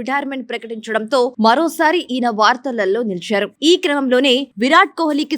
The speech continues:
సంబంధించిన ఎన్నో విషయాలు సోషల్ మీడియాలో వైరల్ అవుతున్నాయి. అయితే ఈయన బాలీవుడ్ నటి అనుష్క శర్మను పెళ్లి చేసుకుని పిల్లా పాపలతో ఎంతో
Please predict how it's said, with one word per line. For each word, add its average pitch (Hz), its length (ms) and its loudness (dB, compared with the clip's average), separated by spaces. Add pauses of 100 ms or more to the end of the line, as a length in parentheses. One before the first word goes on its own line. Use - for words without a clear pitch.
సంబంధించిన 277 640 -6 (180)
ఎన్నో 233 200 -6 (100)
విషయాలు 247 400 -4 (160)
సోషల్ 294 420 -2
మీడియాలో 226 360 2 (280)
వైరల్ 220 300 4
అవుతున్నాయి. 196 340 -2 (140)
అయితే 339 220 2 (160)
ఈయన 269 120 2 (160)
బాలీవుడ్ 285 520 0
నటి 247 220 -2 (240)
అనుష్క 311 460 -2
శర్మను 254 420 -2 (140)
పెళ్లి 214 240 -2
చేసుకుని 240 480 -2 (220)
పిల్లా 349 240 6 (160)
పాపలతో 269 460 0 (160)
ఎంతో 214 180 -6